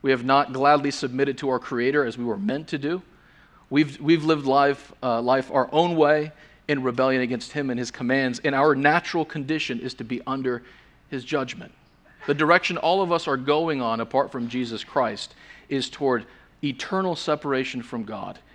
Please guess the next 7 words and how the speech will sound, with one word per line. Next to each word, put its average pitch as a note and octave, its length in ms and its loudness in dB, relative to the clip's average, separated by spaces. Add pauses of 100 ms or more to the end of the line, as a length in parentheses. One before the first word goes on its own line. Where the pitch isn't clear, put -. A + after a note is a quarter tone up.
(100)
eternal A#2+ 400 -4
judgment. G#2 440 -12 (1600)
We D3 160 2
are C#3 140 4
a C3 60 -2
condemned C#3+ 560 -4
race A#2+ 540 -4